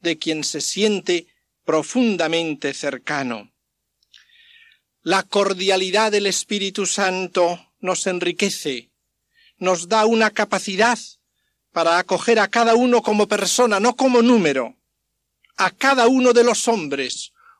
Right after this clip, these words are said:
único e irrepetible, como le gusta repetir al Papa Juan Pablo segundo,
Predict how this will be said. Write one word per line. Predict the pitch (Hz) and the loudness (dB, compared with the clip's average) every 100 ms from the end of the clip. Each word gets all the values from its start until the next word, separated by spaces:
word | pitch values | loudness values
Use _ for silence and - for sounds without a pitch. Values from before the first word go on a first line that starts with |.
| _ | _
único | 269 269 247 233 - 226 214 | 2 4 2 -2 0 -2 0
e | 220 226 | 2 2
irrepetible, | 226 214 214 220 277 208 156 127 - _ _ _ _ - | 2 0 2 2 2 0 0 -2 -8 _ _ _ _ -10
como | 170 175 | -4 0
le | 170 | 0
gusta | 185 185 185 | -2 -4 -2
repetir | 175 170 165 185 175 | -2 -4 -4 -2 0
al | 165 | 0
Papa | 175 175 160 | -2 0 -2
Juan | 170 156 | -2 -2
Pablo | 156 165 170 | -2 -2 -2
segundo, | - 165 170 147 135 | -4 -4 -4 -2 -2